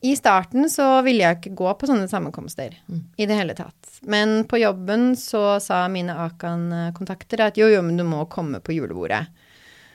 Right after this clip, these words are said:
Speaker 1: Og så kommer jeg til julebordet, <laughs> og så plutselig ser jeg at jeg sitter midt mellom begge sjefene mine på, eh, bordet. Eh, så de passet liksom på meg hele kvelden, og så til at jeg hadde alkoholfritt å drikke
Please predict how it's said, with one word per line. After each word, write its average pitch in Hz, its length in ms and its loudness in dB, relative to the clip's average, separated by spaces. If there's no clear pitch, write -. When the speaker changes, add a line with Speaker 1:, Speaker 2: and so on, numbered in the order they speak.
Speaker 1:
Og 214 140 -4
så 254 80 4
kommer 220 300 2
jeg 262 100 2
til 240 180 2
julebordet, 240 600 6
<laughs> 294 40 8
og 277 60 6
så 233 100 -2
plutselig 233 300 2
ser 190 160 4
jeg 196 80 2
at 208 80 0
jeg 190 120 2
sitter 190 300 -8
midt 190 320 -6
mellom 180 340 -2
begge 165 600 0
sjefene 175 440 0
mine 175 380 2
på, 202 140 -2
eh, 185 200 0
bordet. 175 340 0
Eh, 233 420 4
så 247 180 0
de 254 140 2
passet - 520 -6
liksom 214 300 0
på 190 280 0
meg 175 260 0
hele 170 180 -2
kvelden, 170 480 2
og 208 100 4
så 190 220 0
til 165 140 -4
at 170 100 -2
jeg 165 160 2
hadde 160 220 -2
alkoholfritt 160 720 -6
å 165 100 -10
drikke 165 600 -8